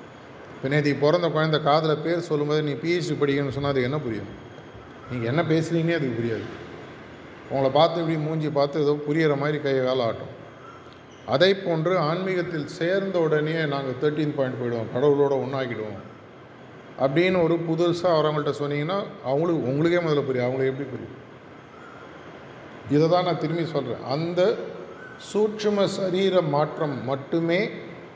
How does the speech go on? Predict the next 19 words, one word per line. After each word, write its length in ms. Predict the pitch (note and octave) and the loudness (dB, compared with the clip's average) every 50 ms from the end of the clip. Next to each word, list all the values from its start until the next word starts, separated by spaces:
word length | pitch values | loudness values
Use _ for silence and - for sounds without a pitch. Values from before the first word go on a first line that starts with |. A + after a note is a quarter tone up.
| - - | -14 -10
உண்மையான 460 | B2 B2+ C#3 C#3+ D3 D3 D3+ D3 D3 C3+ | -8 -4 -2 0 2 2 4 2 2 0
மாற்றம். 400 | B2 A2 G#2 - - - - - - - - - - - - - - - - - - - - - - - - - - - - - - - - - - - - - - - | 0 -2 -4 -6 -8 -12 -14 -16 -18 -18 -20 -20 -20 -20 -20 -20 -20 -20 -20 -20 -20 -20 -20 -20 -20 -18 -18 -18 -18 -18 -18 -18 -18 -18 -16 -16 -16 -16 -16 -8 0 2
அந்த 280 | C3+ C#3+ D3 D3 C3 - - | 4 4 6 4 2 2 2
சூட்சும 440 | - G#3 A3 G#3+ - A3 G#3+ G3+ F3 - - | 2 2 2 2 2 2 2 2 2 2 2
சரீரத்தினுடைய 760 | E3+ D#3+ F#3 F#3 F3 F3+ F3 F3 - E3 E3 D3+ D3+ C#3 | 2 4 4 4 4 2 0 0 0 0 2 4 4 4
மாற்றத்தை 540 | C3+ C3+ C#3+ E3 E3 E3 F3+ D#3 D#3+ - E3+ | 4 4 2 2 2 2 0 0 2 2 0
ஒவ்வொரு 640 | D#3+ D3 C3+ D3+ E3 F3+ G3 G#3 G#3 G3 F#3 E3+ - - - - - | 0 0 0 0 2 2 2 2 4 4 4 2 0 -2 -4 -6 -6
சிட்டிங்லேயும் 600 | F3+ E3+ - - A3 G#3+ G#3 F#3+ F#3 F#3 F3+ D#3+ | -6 -6 -2 -2 -2 0 0 0 0 0 0 0
மாஸ்டர்ஸ் 420 | C#3+ C#3 C3 - D#3 C3+ A#2+ - - C3+ | -2 -2 -2 -2 -4 -4 -4 -4 -6 -4
கொடுக்குறாங்க. 380 | B2+ B2 A#2+ A2+ G2+ F#2 F#2 - - - - - - - - - - - - - - - - - - - - - - | -4 -2 -2 -2 -4 -6 -8 -10 -12 -14 -16 -18 -18 -18 -20 -20 -20 -20 -20 -18 -18 -18 -18 -18 -16 -16 -8 0 2
பல 180 | C3 D3+ E3 | 4 4 6
முறை 220 | E3+ F3 F3+ F#3+ F#3 | 6 4 4 4 4
தாஜி 340 | E3+ E3 E3 E3 E3 E3+ D#3 | 4 4 4 4 2 2 2
அவரோட 260 | D3 D3 C#3+ C#3+ C#3+ C#3+ | 2 2 2 0 0 0
டாக்ல 300 | C#3 C#3 C#3+ D3 C#3+ C3 - C3+ | 0 0 0 0 -2 -4 -4 -4
சொல்றாரு, 240 | B2 A2+ G#2+ G2+ F#2+ F#2+ - - - - - | -6 -6 -6 -8 -8 -10 -12 -14 -16 -12 -6
ஒரு 180 | A#2+ C3 C3 B2+ B2+ | -4 -4 -4 -2 -2
கண்டிஷன் 680 | C#3 D3 E3+ F#3 G3 F#3+ E3+ - - - F3 E3+ E3 D3 | -2 -2 0 0 0 0 0 0 -2 0 0 0 2 2
அப்படின்றது 680 | C3 C3+ C#3+ D3+ D3 D3 C#3+ B2+ A2+ G#2 B2+ C#3+ F3+ | 0 2 2 2 2 2 2 0 0 2 0 0 0